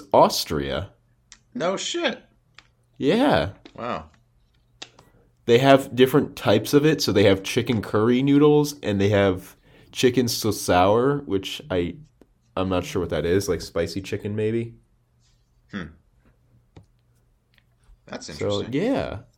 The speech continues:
Speaker 1: Austria.
Speaker 2: Wouldn't, wouldn't have guessed
Speaker 1: Aust-
Speaker 2: that.
Speaker 1: Yeah,
Speaker 2: In fact,
Speaker 1: Austria's
Speaker 2: it might
Speaker 1: got
Speaker 2: have,
Speaker 1: the
Speaker 2: might have been
Speaker 1: McNoodles.
Speaker 2: my, my last guess. I don't, I don't think that would even be close.
Speaker 1: All right, here's a good one. Ready?
Speaker 2: Yeah.
Speaker 1: The McCurry pan.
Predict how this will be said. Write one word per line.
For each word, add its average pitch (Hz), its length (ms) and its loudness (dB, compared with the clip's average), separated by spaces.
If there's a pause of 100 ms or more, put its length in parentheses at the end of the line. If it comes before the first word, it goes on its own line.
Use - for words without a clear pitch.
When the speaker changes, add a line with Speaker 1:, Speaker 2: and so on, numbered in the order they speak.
(200)
Speaker 1:
Austria. 95 440 -4 (100)
Speaker 2:
Wouldn't, 92 100 -12
wouldn't 139 220 -2
have 131 100 -8
guessed 139 260 -4
Speaker 1:
Aust- 92 300 -6
Speaker 2:
that. - 60 -20 (720)
Speaker 1:
Yeah, 147 140 2
Speaker 2:
In - 60 0
fact, 139 180 4
Speaker 1:
Austria's 165 240 4
Speaker 2:
it 127 60 6
might - 40 6
Speaker 1:
got 156 100 6
Speaker 2:
have, - 60 -6
Speaker 1:
the 156 60 -4
Speaker 2:
might 160 180 4
have 190 160 2
been 156 200 4
Speaker 1:
McNoodles. 131 240 2 (340)
Speaker 2:
my, 113 200 0
my - 0 -
last 110 720 2
guess. 95 440 -4 (180)
I 101 140 -2
don't, 120 220 -4
I 113 60 2
don't 143 200 -2
think 135 140 -10
that 117 160 -2
would 113 100 -4
even 107 180 -6
be 104 120 -8
close. 87 520 -6 (1120)
Speaker 1:
All 101 80 0
right, 90 140 -2
here's 110 220 2
a - 20 0
good 82 200 -4
one. 76 200 -4
Ready? 110 320 -2 (800)
Speaker 2:
Yeah. 107 220 -2 (1000)
Speaker 1:
The 95 220 0
McCurry 113 920 0
pan. 78 540 -6